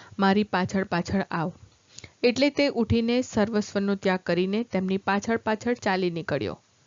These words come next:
પછી લેવીએ પોતાને ઘેર ઈસુના માનમાં મોટો સત્કાર સમારંભ યોજ્યો. ઘણા જકાતદારો અને બીજાઓ પણ તેમની સાથે પંગતમાં બેઠા હતા.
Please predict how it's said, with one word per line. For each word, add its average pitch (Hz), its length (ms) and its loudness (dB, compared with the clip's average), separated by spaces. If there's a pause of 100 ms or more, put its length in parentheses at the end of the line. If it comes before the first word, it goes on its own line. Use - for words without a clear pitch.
(420)
પછી 262 280 4
લેવીએ 277 360 4
પોતાને 220 480 2
ઘેર 214 240 2
ઈસુના 190 420 -2
માનમાં 175 460 -2 (440)
મોટો 240 380 4
સત્કાર 214 440 0
સમારંભ 196 640 2
યોજ્યો. - 380 -2 (720)
ઘણા 185 220 4
જકાતદારો 208 760 0 (480)
અને 220 320 2 (240)
બીજાઓ 226 340 4
પણ 269 220 0
તેમની 202 280 0
સાથે 196 300 0
પંગતમાં 190 580 -2
બેઠા 170 320 -2
હતા. - 460 -6